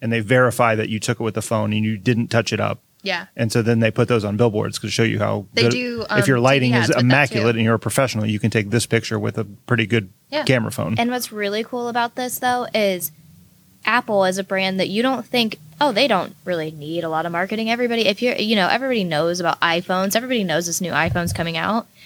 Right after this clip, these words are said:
Speaker 3: Why do they need, like, you, you would think, like, "Oh, they don't even need to do this," but they do because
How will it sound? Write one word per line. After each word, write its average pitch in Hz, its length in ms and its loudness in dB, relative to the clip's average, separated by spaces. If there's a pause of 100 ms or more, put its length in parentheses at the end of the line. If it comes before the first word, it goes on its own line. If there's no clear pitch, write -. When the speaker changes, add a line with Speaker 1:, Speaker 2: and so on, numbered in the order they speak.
(220)
Speaker 3:
Why 214 200 2
do 262 120 0
they 226 160 2
need, 214 380 -2 (100)
like, 185 320 0 (240)
you, 247 420 4
you 254 160 6
would 262 180 2
think, 247 240 2
like, 202 200 2
"Oh, 226 160 6
they 220 100 4
don't 233 200 2
even 185 180 0
need 202 180 -2
to 185 60 -8
do 175 100 -4
this," 156 180 -6
but 214 180 -4
they 208 120 4
do 208 380 2
because 185 460 0